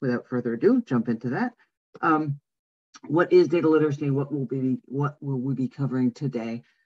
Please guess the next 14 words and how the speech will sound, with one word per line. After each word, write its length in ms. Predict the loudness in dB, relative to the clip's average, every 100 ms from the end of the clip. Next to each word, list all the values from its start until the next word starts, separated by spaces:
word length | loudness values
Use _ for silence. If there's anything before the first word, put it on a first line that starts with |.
| -8
Um, 360 | -2 2 2 -2
so, 400 | -2 4 4 4 -2
you 100 | -8
know, 160 | -6
hearing 440 | -6 2 4 6 4
more 280 | 4 2 2
and 140 | 2
more 280 | 2 2 0
about 320 | -2 -4 0
data 180 | -2 0
literacy, 640 | -2 -2 -4 -6 -6 -8 -10 _ -8
a 80 | -4
lot 260 | 0 2
of, 180 | 2 -2